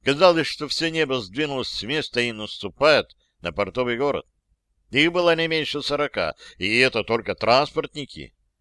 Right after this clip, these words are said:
Не считались боевые машины, идущие авангардом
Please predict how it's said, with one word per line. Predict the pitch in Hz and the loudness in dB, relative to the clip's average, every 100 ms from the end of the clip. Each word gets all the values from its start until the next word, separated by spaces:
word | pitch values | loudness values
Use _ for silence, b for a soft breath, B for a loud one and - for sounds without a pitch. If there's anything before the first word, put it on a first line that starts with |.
| _ _ - | _ _ -6
Не | 117 | -4
считались | - 113 131 135 131 104 | -2 -2 4 4 4 -2
боевые | 117 117 131 127 | -2 0 0 -2
машины, | 120 117 - 101 104 101 98 _ _ _ | -2 -4 -4 -6 -4 -6 -8 _ _ _
идущие | 104 120 113 - 110 | -6 -6 -6 -4 -2
авангардом | 107 101 113 120 113 107 | -2 0 4 4 2 -6